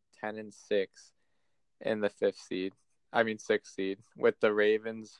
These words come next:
missing at ten and six, 'cause I think they have a matchup in there, and I think I have the Chargers beating them. And then I have the Jets missing at nine and seven,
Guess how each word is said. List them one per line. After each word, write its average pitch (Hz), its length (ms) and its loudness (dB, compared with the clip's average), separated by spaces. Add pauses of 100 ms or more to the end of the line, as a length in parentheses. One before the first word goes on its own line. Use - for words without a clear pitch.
(120)
missing 110 500 -2
at 113 120 0
ten 110 220 -4
and 113 140 -8
six, - 480 -2 (600)
'cause 123 100 2
I 110 100 8
think 117 220 -4
they 120 120 2
have 117 120 2
a 113 60 -8
matchup 104 500 -8
in 107 140 -8
there, 107 280 -6 (880)
and 101 140 -8
I 104 80 -2
think 104 200 -4
I 104 80 2
have 104 120 -2
the 104 80 -2
Chargers 101 480 -6
beating 104 380 -6
them. 107 200 -2 (600)
And 107 120 -4
then 104 140 4
I 104 80 8
have 104 140 6
the 107 100 0
Jets - 400 0
missing 104 400 -4
at 98 140 -4
nine 98 240 -4
and 95 160 -8
seven, 92 440 -6